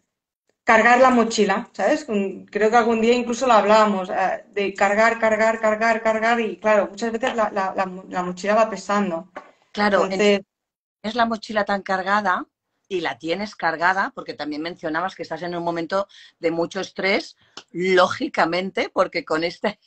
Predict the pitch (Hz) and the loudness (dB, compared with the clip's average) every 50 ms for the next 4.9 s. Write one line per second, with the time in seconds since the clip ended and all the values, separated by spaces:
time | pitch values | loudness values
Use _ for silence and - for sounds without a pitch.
0 | _ - - - - - - - - - _ - - 381 269 269 277 - - 285 | _ -16 -14 -14 -12 -12 -14 -14 -16 -18 _ -6 -2 0 2 0 0 0 -4 -2
1 | 285 269 254 - 226 220 226 226 220 220 220 214 202 196 196 202 208 208 202 202 | -2 -2 -4 -4 -4 -4 -2 -2 -2 -2 -2 -4 -4 -6 -6 -4 -4 -4 -4 -4
2 | - - 262 247 - 403 349 233 254 240 233 285 277 254 233 220 214 226 233 233 | -4 -4 -4 -2 -2 -4 -4 -2 -2 -2 -2 -2 -8 -6 -4 -4 -4 -4 -4 -2
3 | 240 226 226 220 - - 208 180 175 - 185 170 175 208 269 226 - - 269 247 | -2 -4 -4 -4 -12 -12 -14 -12 -8 -4 -4 -2 -2 -2 -2 -2 0 0 0 0
4 | - 277 269 - _ _ _ _ _ - 233 226 208 208 196 185 170 156 | -2 -8 -20 -20 _ _ _ _ _ -2 -2 0 2 0 0 0 -2 -6